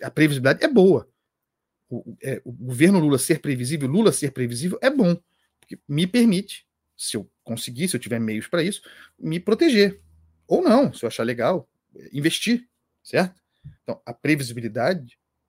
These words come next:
é al-, a previsibilidade é algo bom. Bolsonaro era imprevisível. As, as porcarias que faria e quando as faria, imprevisíveis.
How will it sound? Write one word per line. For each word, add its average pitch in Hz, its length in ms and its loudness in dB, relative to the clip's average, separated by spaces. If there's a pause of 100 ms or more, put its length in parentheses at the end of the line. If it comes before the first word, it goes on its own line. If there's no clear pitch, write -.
(180)
é 123 140 -4
al-, 107 220 -2
a - 60 -18
previsibilidade 127 320 -4
é 170 60 2
algo 277 160 2
bom. 196 240 4 (880)
Bolsonaro 139 340 0
era 202 80 4
imprevisível. 247 720 -2 (1400)
As, - 160 -10 (300)
as - 140 -12
porcarias 151 800 4 (120)
que - 80 -16
faria 147 560 0 (920)
e 131 80 -14
quando 180 400 2
as 113 120 -6
faria, 143 220 -4
imprevisíveis. 233 720 -4